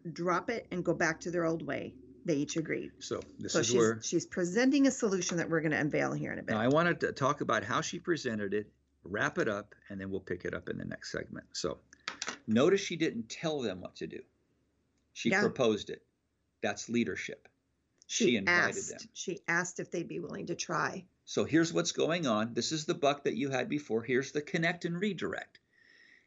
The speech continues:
Speaker 2: Here's the Buck you guys used to know. Here's the stories you're telling me. They go, "Yeah,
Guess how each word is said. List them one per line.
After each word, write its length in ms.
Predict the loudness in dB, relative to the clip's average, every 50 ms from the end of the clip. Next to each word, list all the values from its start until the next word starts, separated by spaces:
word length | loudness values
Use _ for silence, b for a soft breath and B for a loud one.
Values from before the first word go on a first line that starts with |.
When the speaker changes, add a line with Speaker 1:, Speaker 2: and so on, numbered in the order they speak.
| b b
Speaker 2:
Here's 280 | 2 4 4 6 6 4
the 100 | 2 2
Buck 260 | 2 0 -2 -2 -4
you 140 | -4 -4 0
guys 280 | 0 0 0 0 -2
used 200 | -4 -8 -6 -4
to 80 | -4 -4
know. 160 | -2 -2 -2
Here's 300 | 2 2 2 2 2 0
the 60 | -4 -6
stories 520 | -6 -4 -2 -2 0 2 2 0 0 0
you're 140 | -2 -4 -2
telling 420 | -2 -2 -4 -2 -2 -4 -6 -8
me. 120 | -12 -10 -8
They 100 | -6 -4
go, 140 | -2 0 0
"Yeah, 440 | 0 0 0 0 0 0 -2 -4